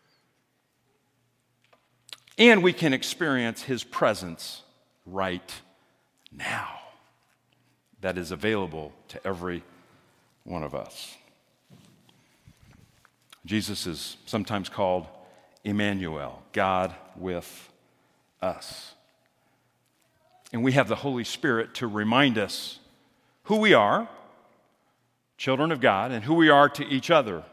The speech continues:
brothers and sisters in Christ. I want you to consider that for just a moment.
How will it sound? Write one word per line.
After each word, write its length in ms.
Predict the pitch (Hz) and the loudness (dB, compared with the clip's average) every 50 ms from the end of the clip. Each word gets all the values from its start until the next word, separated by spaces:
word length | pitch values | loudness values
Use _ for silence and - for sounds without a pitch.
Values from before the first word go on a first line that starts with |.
| - - - | -20 -16 -4
brothers 380 | 98 123 139 135 131 123 110 107 | 4 6 6 6 6 0 -4 -6
and 120 | 101 95 | -10 -10
sisters 580 | - - 156 131 - - 95 87 82 - - - _ _ _ _ _ _ _ _ _ _ _ _ _ _ _ _ _ _ _ _ _ - | -8 -6 -6 -6 -6 -8 -10 -12 -12 -14 -16 -16 _ _ _ _ _ _ _ _ _ _ _ _ _ _ _ _ _ _ _ _ _ -16
in 120 | 101 95 - | -16 -16 -14
Christ. 460 | - - 90 71 64 - - - - - _ _ _ _ _ _ _ _ _ _ _ _ _ _ _ _ _ _ _ _ _ _ _ _ _ _ _ _ _ _ _ _ _ _ _ _ _ _ _ _ _ _ _ _ _ _ _ _ _ _ _ _ _ _ _ _ _ _ _ _ _ _ _ _ - - - | -8 -8 -8 -8 -8 -12 -18 -20 -20 -20 _ _ _ _ _ _ _ _ _ _ _ _ _ _ _ _ _ _ _ _ _ _ _ _ _ _ _ _ _ _ _ _ _ _ _ _ _ _ _ _ _ _ _ _ _ _ _ _ _ _ _ _ _ _ _ _ _ _ _ _ _ _ _ _ -18 -10 -4
I 40 | 139 | -4
want 180 | 151 - - | -4 -2 -2
you 40 | 143 | -2
to 60 | 113 110 | -2 -2
consider 500 | - - 113 - - - 160 120 98 87 | -4 -4 -8 -6 -4 -4 -4 -2 -2 -4
that 220 | 87 80 71 - | -4 -4 -6 -8
for 140 | - 85 76 | -12 -14 -14
just 260 | - 85 - - - | -12 -12 -14 -14 -16
a 40 | 71 | -16
moment. 340 | 64 62 64 - _ - | -20 -20 -20 -20 _ -20